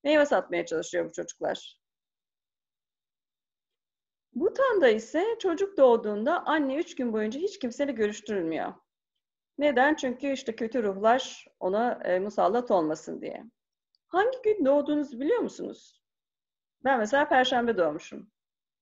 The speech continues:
Eğer bilmiyorsanız Bhutan'da ilk isminizi bilmiyorsunuz demektir. Çünkü herkesin ilk ismi hangi gün doğduysa o gün.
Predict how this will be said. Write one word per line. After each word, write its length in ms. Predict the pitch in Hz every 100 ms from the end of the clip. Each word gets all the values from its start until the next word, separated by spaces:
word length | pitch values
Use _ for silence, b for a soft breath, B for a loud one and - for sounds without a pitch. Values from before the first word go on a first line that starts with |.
| _ -
Eğer 340 | 254 311 269
bilmiyorsanız 1000 | 285 508 440 233 220 220 381 466 - _
Bhutan'da 440 | 247 339 285 240 349
ilk 260 | 269 320
isminizi 460 | 311 - 240 254 302
bilmiyorsunuz 640 | 285 240 180 175 180 170
demektir. 600 | 165 160 - - - - _ _ _
Çünkü 300 | - 359 359
herkesin 580 | 254 311 370 311 214 196
ilk 280 | - 320 311
ismi 480 | 190 - 247 440 453 -
hangi 360 | 311 294 226
gün 220 | 208 214
doğduysa 500 | 220 226 214 196 -
o 120 | 427 240
gün. 260 | - -